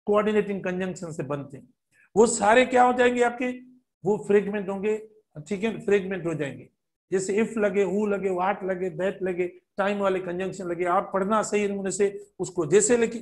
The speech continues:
जैसे आप देखें unless you are, अब ये फ्रेगमेंट है, phrase नहीं, क्योंकि पूरा sense और पूरी thought और meaning नहीं है इसकी। तो एक तो अब आराम से समझ लें,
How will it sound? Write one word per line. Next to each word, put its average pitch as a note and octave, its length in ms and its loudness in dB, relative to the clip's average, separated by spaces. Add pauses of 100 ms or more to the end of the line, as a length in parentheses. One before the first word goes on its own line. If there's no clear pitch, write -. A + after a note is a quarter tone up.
जैसे G3+ 280 0
आप A3 120 6
देखें A3 220 0
unless G#3+ 400 4
you F3+ 140 2
are, C#3+ 120 0 (360)
अब E3+ 120 -6
ये G3 100 2
फ्रेगमेंट F#3+ 500 -2
है, F#3 100 -2
phrase D#3 320 -4
नहीं, C3 160 -10
क्योंकि G3 640 -4 (600)
पूरा F#3 180 0
sense F3 340 -6
और E3 80 -6
पूरी E3 240 -8
thought D#3+ 320 -6
और D3+ 100 -6
meaning C#3+ 420 -6
नहीं C#3 200 -8
है C3 60 -12
इसकी। B2 240 -16 (580)
तो - 160 -10
एक A#3+ 320 6
तो A#3+ 80 4
अब A3 140 6
आराम G#3+ 340 4
से G3+ 180 -2
समझ F3 360 -8
लें, D3+ 160 -6